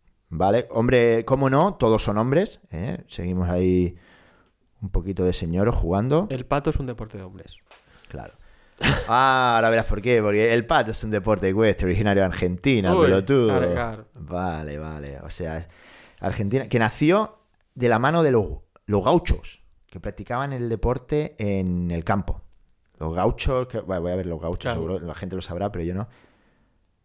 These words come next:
Speaker 2: Ah, claro,
Speaker 1: Ah, el
Speaker 2: porque iban a
Speaker 1: habitante
Speaker 2: caballo.
Speaker 1: característico de la llanura de Argentina. Bueno, característico una vez que llegó Colón y,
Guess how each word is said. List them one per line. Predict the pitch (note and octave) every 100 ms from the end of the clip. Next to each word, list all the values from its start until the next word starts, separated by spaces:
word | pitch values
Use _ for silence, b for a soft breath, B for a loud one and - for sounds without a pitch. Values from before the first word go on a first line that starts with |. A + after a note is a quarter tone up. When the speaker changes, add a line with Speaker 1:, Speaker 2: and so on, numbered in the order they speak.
| _ _ _ _ _ -
Speaker 2:
Ah, | C#3+ C#3+
claro, | B2 A#2+
Speaker 1:
Ah, | A#2
el | G#2+
Speaker 2:
porque | G#2
iban | A#2
a |
Speaker 1:
habitante | G#2+ B2+
Speaker 2:
caballo. | B2+ B2+ A#2+
Speaker 1:
característico | A#2 A2 G#2+ G#2+ A2 B2 C3+
de | A#2+
la | G#2
llanura | G2 G2+ F#2 A#2+ C#3+ - - _ _ _
de | F#2
Argentina. | F2+ - F2 E2 A#2 E2+
Bueno, | A#2 G2 E2+ E2+ - - _ _ -
característico | G2+ G2 A2+ G#2+ A#2 C#3+ C3
una | C#3+ G#2
vez | G2+ -
que | A2+ G#2 G#2 G#2
llegó | G2+ G2+
Colón | G2 G2 G2+
y, | B2+ G2+ F#2 F2+ F2 F2